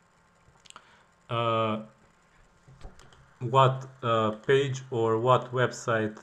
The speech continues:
are you wish to crawl. If you hit crawl, you will see that the plugin loads the page,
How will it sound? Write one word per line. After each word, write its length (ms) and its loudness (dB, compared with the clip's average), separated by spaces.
are 180 0
you 360 -4
wish 380 -2
to 540 -4
crawl. 400 2
If 320 -10
you 320 -4
hit 240 -10
crawl, 440 -2
you 140 -2
will 160 0
see 260 -6
that 280 -4
the 320 -4
plugin 420 -2
loads 320 -2
the 160 -8
page, 500 -8